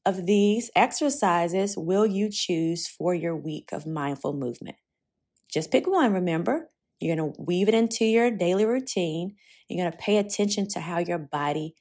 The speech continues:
feels. All right? So I want you to do something for me.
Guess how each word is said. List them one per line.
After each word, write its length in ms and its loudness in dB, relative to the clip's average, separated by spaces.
feels. 760 -2
All 80 0
right? 220 2
So 420 4
I 80 -2
want 220 4
you 80 8
to 100 4
do 120 6
something 400 -2
for 240 0
me. 180 -10